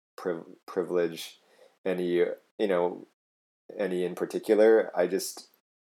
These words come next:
I, and I feel like the part that I'm involved in is a really specific little blip on the big sort of,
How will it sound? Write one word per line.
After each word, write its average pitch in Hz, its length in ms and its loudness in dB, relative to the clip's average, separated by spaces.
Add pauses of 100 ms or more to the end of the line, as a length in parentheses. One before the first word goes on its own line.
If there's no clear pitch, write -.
(120)
I, 92 120 2
and 98 200 2
I 98 100 4
feel 101 200 2
like 92 220 4 (120)
the 82 80 -2
part 87 320 0
that 78 80 0
I'm 80 200 -4
involved 90 360 4
in 95 120 -6
is 80 140 -10
a 82 60 -6
really 80 300 -4
specific - 640 -8
little 80 240 -4
blip 78 560 -6 (100)
on 82 200 -8
the 78 80 -8
big 76 380 -6
sort 80 220 -6
of, 76 140 -8